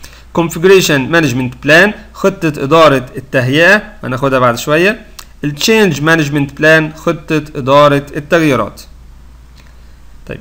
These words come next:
البرفورمانس ميجرمنت بيز لاين هو عباره عن ثلاث حاجات، ثلاثه بيز لاين، سكوب بيز لاين، تايم بيز لاين، كوست بيز لاين. زي ما اتعودنا في الشابتر بتاع السكوب والتايم والكوست او في جميع النولج اريا،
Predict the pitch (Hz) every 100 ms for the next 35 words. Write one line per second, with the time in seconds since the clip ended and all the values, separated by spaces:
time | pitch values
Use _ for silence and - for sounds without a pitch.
0 | - 147 170 - 240 208 143 123 - 202
1 | 175 143 120 131 156 156 165 185 233 220
2 | - - - - - - 156 160 160 226
3 | 185 160 190 196 185 - - - - -
4 | 202 208 196 - - 170 143 117 107 143
5 | 160 190 196 196 190 165 175 139 117 101
6 | - - - 175 151 113 123 120 143 180
7 | 220 - - - - 139 123 127 123 151
8 | 170 175 - - 165 156 160 - - 135
9 | 143 143 147 104 - - - - - -
10 | - 214 247 240 185 190 226 156 117 -
11 | - - - 139 131 127 190 185 147 143
12 | 131 131 - 165 147 156 156 143 135 135
13 | 190 208 - 175 156 - 135 151 160 123
14 | 127 120 120 - 90 131 151 139 123 143
15 | 180 214 233